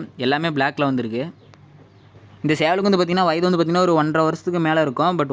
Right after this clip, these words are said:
ஒன்றரை வருஷம் இல்ல, ஒன்றரை வருஷத்துக்குள்ள தான் இருக்கும். ஒன்றரை வருஷம் மேல கேரண்டியா சொல்லலாம். இந்த மாதிரி சேவலை மட்டும் தான் ப்ரீடிங் யூஸ் பண்ணணும். அப்பதான் நல்லா தரமான சிக்ஸ் இருக்கும். அது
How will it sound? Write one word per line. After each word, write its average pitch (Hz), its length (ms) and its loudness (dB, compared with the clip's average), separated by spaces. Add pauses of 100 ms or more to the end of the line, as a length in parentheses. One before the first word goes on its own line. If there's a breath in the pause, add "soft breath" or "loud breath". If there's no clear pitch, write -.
ஒன்றரை 147 260 0
வருஷம் 185 280 0 (120)
இல்ல, 143 180 0
ஒன்றரை 139 160 0
வருஷத்துக்குள்ள 147 400 0
தான் 147 100 2
இருக்கும். 131 240 -4
ஒன்றரை 135 220 0
வருஷம் 165 240 -4
மேல 160 200 2
கேரண்டியா 147 300 0
சொல்லலாம். 147 280 0 (260)
இந்த 160 200 2
மாதிரி 165 200 0
சேவலை 175 240 2
மட்டும் 165 160 0
தான் 170 100 -2
ப்ரீடிங் 160 280 0
யூஸ் 151 160 -4
பண்ணணும். 143 260 0
அப்பதான் 160 340 0
நல்லா 147 220 0
தரமான 156 320 -2 (100)
சிக்ஸ் 135 220 -10
இருக்கும். 131 220 0
அது 147 100 -2